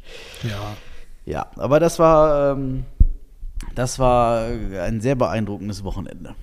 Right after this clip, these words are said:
Speaker 1: Glaub ich dir.
Speaker 2: Ja.
Speaker 1: Also die Endshow, die vielleicht, die guck ich mir vielleicht mal an,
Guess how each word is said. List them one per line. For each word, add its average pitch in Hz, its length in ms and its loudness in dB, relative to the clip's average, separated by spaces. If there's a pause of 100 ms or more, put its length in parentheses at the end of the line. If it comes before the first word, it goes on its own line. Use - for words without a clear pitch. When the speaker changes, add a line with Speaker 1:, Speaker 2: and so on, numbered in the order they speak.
(240)
Speaker 1:
Glaub 226 300 -2
ich - 160 -4
dir. - 140 -8 (220)
Speaker 2:
Ja. 78 100 -10
Speaker 1:
Also 135 220 4
die 127 120 -4
Endshow, 147 340 -2
die 127 80 -4
vielleicht, - 580 -4
die 139 100 -6
guck 151 220 -6
ich - 40 -6
mir 139 140 -4
vielleicht 131 180 -8
mal 131 120 -4
an, 107 160 -8